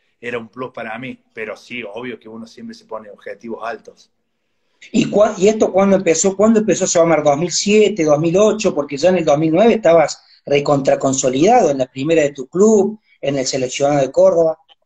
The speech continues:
Speaker 1: Exacto, sí, dos mil, dos mil seis más o menos puedo decir que ya, ya venía jugando en, en,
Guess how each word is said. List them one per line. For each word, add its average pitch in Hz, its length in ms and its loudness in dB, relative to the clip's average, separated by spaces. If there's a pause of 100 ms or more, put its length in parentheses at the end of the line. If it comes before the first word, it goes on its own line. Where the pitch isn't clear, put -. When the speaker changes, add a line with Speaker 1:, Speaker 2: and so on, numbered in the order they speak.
(280)
Speaker 1:
Exacto, 123 580 -8
sí, 147 300 -12
dos 123 280 -10
mil, 135 680 -16 (100)
dos 127 260 -8
mil 156 200 -12
seis 170 380 -4
más 143 140 -10
o 147 60 -12
menos 143 200 -20
puedo 139 200 -14
decir 123 320 -20
que 120 100 -20
ya, 117 340 -18 (120)
ya 120 160 -18
venía 120 280 -16
jugando 123 340 -14
en, 113 140 -20
en, 107 220 -20